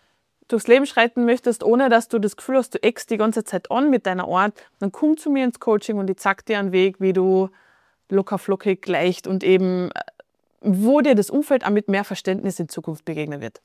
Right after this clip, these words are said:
Zum Beispiel, das muss man natürlich ein bisschen komprimierter dann halten, aber ich sag nur, ähm, das war so auch so ein Ding. Also die Leute haben so diese Gewohnheit, also ich beobachte es zum Beispiel oft, sie präsentieren sich,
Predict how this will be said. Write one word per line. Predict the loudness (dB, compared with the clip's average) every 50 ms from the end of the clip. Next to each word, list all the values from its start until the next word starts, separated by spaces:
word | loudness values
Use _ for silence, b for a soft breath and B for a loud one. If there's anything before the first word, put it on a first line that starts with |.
| _ -6
Zum | 0 2 2 4
Beispiel, | 4 4 4 2 2 0 -4 -12 -12 -12 -12 _ _ _ _
das | _
muss | -6 -4 -4
man | -4 -4
natürlich | 0 2 2 2 2
ein | 2
bisschen | 0 -2 -2
komprimierter | -2 -4 -4 -2 -2 0 2 2 2 2 0 -2
dann | -2 -4 -4
halten, | -4 -4 -4 -4 -4 -6 -4
aber | -2 -2
ich | -2 0
sag | 0 0 0 0
nur, | 0 -4 -4 -6 b b b b b b b b b
ähm, | 4 4 4 4 4 2 0 -2 -4 -6 -8 _ _ _ _ _ _
das | -4 -2 2 2
war | 2 2
so | 2 2
auch | 2 2 2
so | 2 0 -2
ein | 0
Ding. | 0 0 0 0 0
Also | -2 -4 -4 -4 -4
die | -2 -2 -2
Leute | 0 2 2 2 2 0 -4 -20 _ _ _ _ _ _ _ _ _ _ _ _ _ _ _ _ _
haben | 0 2 2 2
so | 0 -2 -2
diese | -2 -2 -2 -2 -2 -4 -2
Gewohnheit, | -2 -2 -2 0 2 2 2 2 2 2 0 0 0 -2 -4
also | -8 -8 -4
ich | -2 -2 -2 -2
beobachte | -2 -2 -2 0 0 -2 -4 -6
es | -12 -16
zum | -12 -8 -8 -6 -4
Beispiel | -2 -4 -4 -4 -6 -4 -4 -4 -4 -2 _
oft, | 4 4 4 4 0 -10 -20 _ _ _ _
sie | -10 -8 -8 -6
präsentieren | -4 -4 -4 -4 -4 -6 -8 -6 _ 2 4 4 4 4
sich, | 4 4 4 4 2 -4 -20 _